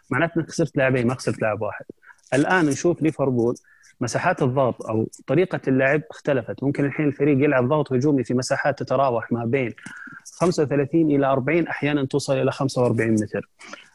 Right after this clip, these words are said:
أمس في مباراة مانشستر اللي وكلكم شفتوها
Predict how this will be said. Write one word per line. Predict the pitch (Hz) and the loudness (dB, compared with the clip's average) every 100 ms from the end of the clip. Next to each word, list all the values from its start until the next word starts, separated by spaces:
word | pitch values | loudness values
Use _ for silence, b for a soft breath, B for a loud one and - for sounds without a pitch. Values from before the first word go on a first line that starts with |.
| _ | _
أمس | 175 208 - | 2 2 2
في | 147 | 0
مباراة | 123 131 147 | 4 4 2
مانشستر | 127 123 120 - 117 - b b b b b _ _ _ _ | -2 -4 -6 -4 -4 -4 b b b b b _ _ _ _
اللي | 131 131 131 135 - - | 2 4 4 0 -4 -4
وكلكم | 143 127 - - 185 160 127 | 0 0 0 -2 0 2 -2
شفتوها | - - 120 107 107 | -4 -4 -4 -4 -10